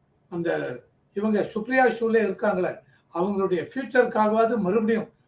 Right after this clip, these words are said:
ஒருவேளை அவங்க கட்சியை இது பண்ணிட்டு பி ஜே பி பக்கம் வருவாரா, இல்ல காங்கிரஸ்ல போய் சேர்ந்துருவார் அப்படின்லாம் கூட பேச்சு அடிபடுறது. சரத் பவார் கட்சிக்கு வெறும்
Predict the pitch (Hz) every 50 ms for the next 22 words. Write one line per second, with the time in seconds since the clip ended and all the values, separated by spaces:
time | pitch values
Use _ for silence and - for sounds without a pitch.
0 | _ _ 180 190 214 233 247 254 233 202 - - - _ _ _ _ - 190 190
1 | 180 175 - - 202 196 - - 254 254 247 226 220 233 226 233 220 214 214 202
2 | - 156 233 214 226 240 240 240 226 220 220 208 - 202 190 180 233 233 226 220
3 | 214 208 220 220 214 - - _ _ _ _ 233 233 226 214 220 - 214 233 240
4 | 247 254 247 - - 214 196 - - 220 220 220 214 - - _ _ _ - -
5 | 240 254 269 254 262 254 240 240 233 233 226 214 190 190 190 226 226 220 220 220
6 | 214 - 247 277 262 233 208 208 - - _ _ _ - 277 285 285 - - -
7 | - 208 180 165 156 139 127 - - - _ _ _ _ _ _ _ _ _ _
8 | _ _ _ - - 247 240 247 247 240 240 - 220 196 190 190 180 - - 226
9 | 220 - 247 214 - - 285 302 _ _ _ _ _ _ _ _ - 208 220 240
10 | 254 -